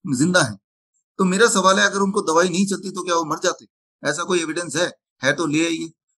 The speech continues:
तो उन्होंने evidence दिया मुझे, वो evidence मैं इस group में share करूंगा। वो evidence ये था कि दो दवाइयां, वो जब भी वो रैंडमाइज control trial करते हैं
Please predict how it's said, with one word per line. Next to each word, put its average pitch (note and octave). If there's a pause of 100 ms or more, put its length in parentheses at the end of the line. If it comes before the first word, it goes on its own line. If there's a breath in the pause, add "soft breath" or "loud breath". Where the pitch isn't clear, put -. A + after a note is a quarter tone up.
(100)
तो G3+
उन्होंने G#3+
evidence F#3+
दिया F#3+
मुझे, - (360)
वो F3
evidence F#3
मैं F3 (300)
इस C#3+
group E3
में F3
share F3+
करूंगा। D#3
वो E3+
evidence D3+
ये E3+
था E3+ (200)
कि F3
दो E3
दवाइयां, D#3
वो D3
जब C#3+
भी D#3
वो G3
रैंडमाइज D#3
control E3
trial D#3
करते C#3+
हैं D#3